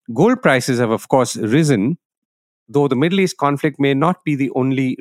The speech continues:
reason. Nevertheless, since early October, gold prices have surged thirteen to fifteen percent to over sixty thousand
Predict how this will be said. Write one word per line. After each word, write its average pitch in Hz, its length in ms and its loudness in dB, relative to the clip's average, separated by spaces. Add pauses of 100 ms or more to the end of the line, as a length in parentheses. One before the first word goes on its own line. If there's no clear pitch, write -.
reason. 101 400 -4 (600)
Nevertheless, 165 400 2
since 160 220 0
early 143 240 2
October, 127 340 0
gold 131 300 0
prices 123 320 0
have 107 100 -6
surged 123 400 -2
thirteen 160 360 -2
to 156 100 -2
fifteen 160 340 -2
percent 101 380 -2
to 117 100 -2
over 110 220 0
sixty 127 340 -6
thousand 107 440 -4